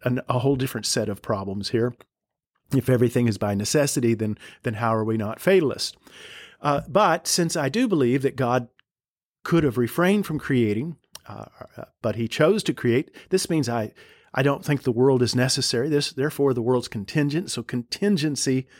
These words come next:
is a thing. It's, it's, it's a very real aspect of reality. Now, can God create creatures, uh, in which consent, contingency is true about them? Uh, and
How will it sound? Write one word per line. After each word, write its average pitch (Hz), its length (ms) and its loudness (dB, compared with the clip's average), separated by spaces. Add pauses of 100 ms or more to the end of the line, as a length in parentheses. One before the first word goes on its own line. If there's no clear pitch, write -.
(460)
is 143 180 4
a 151 60 4
thing. 113 400 0 (200)
It's, 135 240 -2
it's, 139 260 -2
it's 143 240 -2
a 139 60 0
very 147 300 4
real 131 420 4
aspect 120 600 -2
of 113 100 -6
reality. 151 540 -4 (840)
Now, 180 180 2
can 160 360 2
God 165 460 2
create 147 600 0 (600)
creatures, 123 680 0 (220)
uh, 120 300 -2
in 147 160 2
which 139 240 0
consent, 180 500 0
contingency 156 800 2
is 135 280 -2
true 151 360 4
about 120 400 -2
them? 98 360 -4 (840)
Uh, 123 240 0
and 143 500 2